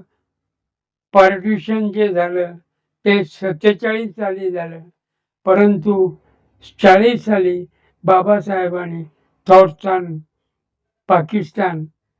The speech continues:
अशा तऱ्हेचा ग्रंथ लिहिला आणि ग्रंथ लिहून कुठल्याही परिस्थितीमध्ये हे पार्टिशन झाल्याशिवाय राहणार नाही. तुम्ही किती जरी नकार दिला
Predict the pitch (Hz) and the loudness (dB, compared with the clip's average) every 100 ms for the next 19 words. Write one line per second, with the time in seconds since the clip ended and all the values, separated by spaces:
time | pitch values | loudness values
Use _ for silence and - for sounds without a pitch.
0 | _ 175 160 208 202 160 180 190 185 180 | _ -6 -4 -4 -4 -2 0 0 0 -4
1 | 156 160 190 196 208 202 185 170 160 170 | -2 -4 -4 -4 -6 -4 -6 -6 -12 -16
2 | - _ _ _ _ - 202 208 214 185 | -20 _ _ _ _ -4 0 2 0 0
3 | 185 202 214 247 226 208 185 175 165 _ | 0 0 2 4 4 4 2 -2 -6 _
4 | _ _ _ 202 190 160 220 233 240 240 | _ _ _ 2 2 4 6 8 8 6
5 | - 202 208 160 214 190 214 190 185 180 | -2 0 0 0 -4 -2 0 2 4 4
6 | 180 160 156 _ _ _ _ 165 196 208 | 2 2 -10 _ _ _ _ 6 8 8
7 | 185 160 _ _ _ _ _ _ _ _ | 6 0 _ _ _ _ _ _ _ _
8 | _ _ 190 190 190 208 190 214 202 180 | _ _ 6 6 6 0 -2 2 0 0
9 | 170 160 135 165 180 202 185 202 190 175 | -6 -4 0 2 2 -2 -4 -2 0 -2
10 | 170 - _ _ _ 180 170 165 165 185 | -6 -16 _ _ _ -2 2 2 0 0
11 | 220 220 214 190 175 175 _ _ _ _ | -2 -2 -4 -4 -8 -12 _ _ _ _
12 | 196 185 214 220 156 190 160 226 226 214 | -2 2 4 2 -2 -6 -4 0 2 4
13 | 208 208 190 - _ _ 180 175 165 - | 4 4 0 -10 _ _ -2 0 0 2
14 | 214 208 190 190 175 160 | 2 0 -4 -6 -6 -8